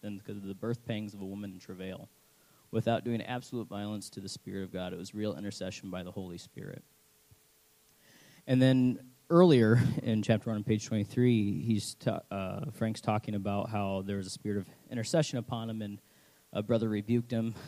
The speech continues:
And he says, "The flesh naturally shrinks from such ordeals." And you go down to the end of that paragraph, and it says, "And so with the churches regarding soul travail, there is little burden for souls.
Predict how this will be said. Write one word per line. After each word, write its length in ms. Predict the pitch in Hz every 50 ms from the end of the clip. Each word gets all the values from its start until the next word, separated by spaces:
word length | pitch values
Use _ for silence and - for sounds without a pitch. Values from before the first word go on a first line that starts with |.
| - - - - -
And 200 | 120 117 117 120
he 60 | 120
says, 220 | 120 - 131 123
"The 100 | 117 117
flesh 400 | - - - 151 160 170 - -
naturally 460 | - 117 117 120 120 120 - 117 110 104
shrinks 520 | - - - 123 113 107 101 90 - -
from 220 | - - 110 101
such 300 | - - 117 110 - -
ordeals." 640 | 110 101 98 98 101 101 98 95 - - - - - _ _ _ _ _ _ _ _ _ _ _ _ _
And 120 | - 107 110
you 60 | 107
go 100 | 107 104
down 200 | 104 104 101 107
to 40 | 101
the 60 | 98
end 100 | 104 104
of 60 | 98
that 140 | 101 101 -
paragraph, 380 | - 110 107 101 104 - - 110
and 60 | 104
it 60 | 95
says, 320 | - - 104 98 98 107 - -
"And 140 | 120 117 110
so 200 | - - 127 127
with 200 | 131 127 123 -
the 80 | 117
churches 400 | - - - 151 147 - 165 135
regarding 480 | 131 127 117 113 117 117 120 117 113 113
soul 280 | - - - 107 110 113
travail, 600 | - - 107 104 101 107 104 101 101 98 101 101
there 200 | 101 107 107 107
is 160 | 107 107 101 110
little 180 | 113 120 127
burden 420 | 117 110 107 113 110 107 107 107 104
for 160 | - - 104
souls. 540 | - - 98 98 95 95 - - - -